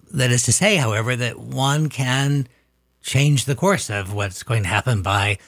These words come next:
looking at the rest of your work, your risk factors and making a difference. Um, I, I see lots of people who come in with heart attacks, chest pain, they get bypasses, they get stents, whatnot.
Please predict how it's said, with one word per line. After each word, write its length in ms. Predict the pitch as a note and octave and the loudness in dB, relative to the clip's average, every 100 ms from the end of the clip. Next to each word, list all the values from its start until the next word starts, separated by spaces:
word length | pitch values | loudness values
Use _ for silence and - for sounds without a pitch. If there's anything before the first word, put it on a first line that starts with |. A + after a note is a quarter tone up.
| _ | _
looking 300 | A#2+ A2 A2+ | -4 -2 0
at 120 | G2 | 0
the 80 | - | 0
rest 240 | G2 F#2+ - | -2 -2 -4
of 40 | |
your 160 | G2 F#2 | -4 -2
work, 220 | G2 - _ | -4 -4 _
your 260 | A2 G2+ F#2+ | -6 -2 -2
risk 200 | - - | -2 0
factors 480 | F#2+ F2 F#2 F2 - - - - | 0 0 -2 -4 -6 -16 -16 -4
and 120 | G#2 | -2
making 280 | F#2+ - F#2 | -2 -2 -4
a 40 | |
difference. 480 | F2+ - F2 - - - _ _ _ | -4 -6 -8 -6 -8 -10 _ _ _
Um, 420 | C3+ A2 G#2 G#2 G2+ - | -2 0 2 0 -4 -6
I, 60 | - - - C#2 - B2 D#3+ | -10 -8 -8 -4 0 2 2
I 40 | |
see 680 | - D#3 C#3+ C#3 C#3 C#3 A#2+ _ _ _ _ _ | 2 0 0 2 0 0 -4 _ _ _ _ _
lots 420 | D3+ A2+ C3 - | -2 2 2 0
of 60 | F3 | -2
people 360 | - D3+ C#3+ B2 | -2 -2 -2 -2
who 200 | C3 A#2+ | -2 -2
come 200 | A#2+ A#2 | -2 0
in 140 | A2 | 0
with 300 | G#2 G2+ - _ | 0 -2 -6 _
heart 220 | - G2 F#2 | -8 -6 -4
attacks, 580 | - G#2+ G2+ - - - _ _ | 0 2 2 -2 -10 -12 _ _
chest 260 | - G2 - | -4 -4 -2
pain, 400 | G#2+ G2 G2+ G2+ - - | 0 0 0 -2 -6 -8
they 80 | A2 | -4
get 160 | F2+ F#2 | -4 -4
bypasses, 600 | G#2 F#2 G2+ F#2+ - F#2+ | -4 -2 0 0 -2 -4
they 100 | F#2+ | -6
get 140 | F#2 | -6
stents, 360 | - G#2 G2+ - | -2 -2 -2 -2
whatnot. 460 | G2+ G#2 F#2+ F#2+ | -4 0 -2 -2